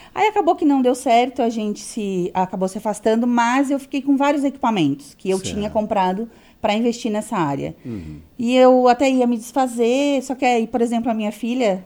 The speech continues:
Speaker 1: até essa que tá me acompanhando, chegou um dia e disse assim, "Ah, mãe, por que você não faz umas canecas pro aniversário do Anthony?"
Speaker 2: Como chama sua filha?
Speaker 1: Jéssica.
Speaker 2: E ela é fotógrafa também?
Speaker 1: Não, ela
Speaker 2: Não.
Speaker 1: é nail designer, ela faz unhas.
Speaker 2: Ah, perfeito.
Speaker 1: Isso.
Speaker 2: É, é da área artística também, né?
Speaker 1: Ah, sempre.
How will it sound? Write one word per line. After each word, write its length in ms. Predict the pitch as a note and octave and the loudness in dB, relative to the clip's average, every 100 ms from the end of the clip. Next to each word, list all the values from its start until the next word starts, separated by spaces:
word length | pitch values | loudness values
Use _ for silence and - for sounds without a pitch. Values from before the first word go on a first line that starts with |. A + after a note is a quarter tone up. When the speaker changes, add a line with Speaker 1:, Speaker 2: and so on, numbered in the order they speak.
| _ | _
Speaker 1:
até 180 | - - | -12 -4
essa 300 | F3+ F#3+ F#3+ | -2 -2 -6
que 80 | G3 | -8
tá 120 | G#3+ | -6
me 80 | G3 | -6
acompanhando, 720 | F#3+ G3+ G#3+ G3+ G#3 A3+ B3 B3+ - - - | -6 -6 -4 -2 0 0 -2 -6 -20 -20 -10
chegou 280 | - G#3+ | -4 -2
um 60 | A3+ | -2
dia 220 | G#3 A#3 | -2 -4
e 60 | A#3+ | -4
disse 200 | A3+ A#3+ | -6 -10
assim, 180 | B3+ E4+ | -10 -8
"Ah, 100 | C4+ | -6
mãe, 140 | G#3+ | -6
por 100 | A3 | -8
que 140 | A#3 C4 | -8 -8
você 100 | E4 | -10
não 140 | F#4+ | -14
faz 240 | F4+ E4+ D4 | -8 -6 -2
umas 200 | D4+ D4 | -2 -2
canecas 480 | D#4 D4 C#4+ C4+ | -2 0 0 -4
pro 100 | A#3 | -8
aniversário 560 | B3 B3 B3 B3 B3 A#3+ | -6 -4 -6 -6 -6 -4
do 140 | A#3 | -2
Anthony?" 440 | B3 G#3 E3 - D3+ | -2 -2 -4 -6 -6
Speaker 2:
Como 160 | D#3+ D#3+ | -4 -2
chama 200 | E3 C#3+ | 0 0
sua 200 | B2+ B2 | 0 -2
filha? 260 | B2 G#2 F2+ | -2 -6 -6
Speaker 1:
Jéssica. 760 | E3 F#3 F3+ - - - D#3+ | -2 2 2 0 -10 -8 -6
Speaker 2:
E 100 | D3+ | 2
ela 140 | C#3+ D3+ | 4 4
é 20 | |
fotógrafa 480 | C#3+ C3 C#3+ C3 B2+ | 0 -2 0 0 -2
também? 360 | A#2+ G2+ A2 D3 | -4 -2 -2 0
Speaker 1:
Não, 540 | G3+ G3+ F#3+ E3+ E3+ | 2 4 4 2 0
ela 160 | E3+ F3+ | 0 0
Speaker 2:
Não. 60 | |
Speaker 1:
é 20 | |
nail 240 | G3 G3+ G#3 | 0 2 4
designer, 500 | G#3 A#3 G3 D#3+ D#3+ | 2 2 2 2 0
ela 160 | E3 | -2
faz 300 | E3+ G3 A3 | 0 0 0
unhas. 420 | A#3+ G#3 D#3+ D#3 D3+ | 2 2 2 0 -2
Speaker 2:
Ah, 640 | G2+ A2+ B2 C3 D3 D#3+ | -2 -2 -2 -2 -2 -6
perfeito. 680 | - E3+ C4+ F#3+ A#2+ A#2 A2+ | -4 -2 0 2 0 0 -2
Speaker 1:
Isso. 40 | |
Speaker 2:
É, 300 | A2+ D3 F#3 | 2 2 2
é 40 | G3+ | 2
da 180 | F#3 B2 | 4 4
área 260 | A#2+ D3 | 6 6
artística 500 | E3+ - F#3 F3+ G#3 | 4 4 0 0 -2
também, 300 | G3+ B3 F3+ | 0 2 0
né? 60 | A2+ | 2
Speaker 1:
Ah, 320 | A3+ A3 G#3+ | 4 4 0
sempre. 460 | G3 - F#3 A3+ C#4 | -14 -6 -4 -2 -4